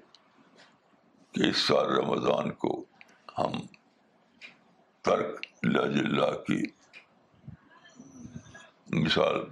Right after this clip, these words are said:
بنا دیں۔ اس سال ہم رمضان کو for the, for the sake of God ایک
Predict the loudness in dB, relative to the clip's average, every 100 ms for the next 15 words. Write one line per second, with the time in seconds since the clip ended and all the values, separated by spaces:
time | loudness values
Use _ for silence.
0 | -2 0 0 0 -6 -8 _ -20 _ _
1 | _ _ _ _ -20 _ _ _ _ _
2 | _ _ _ _ -2 0 2 2 2 0
3 | -2 -4 -10 -20 _ _ _ _ _ -20
4 | -20 -14 -4 -2 0 0 0 0 -2 -2
5 | -2 -2 -6 -20 _ -20 _ _ -20 -20
6 | -20 -20 -20 -20 -20 _ _ _ _ -20
7 | -20 _ _ -2 -2 -2 -2 -2 -2 -2
8 | 0 -2 0 -2 0 0 0 0 2 2
9 | 2 -6 -10 -16 -16 -16 -18 -18 -20 -20
10 | -20 _ -8 -6 -4 -4 -2 -2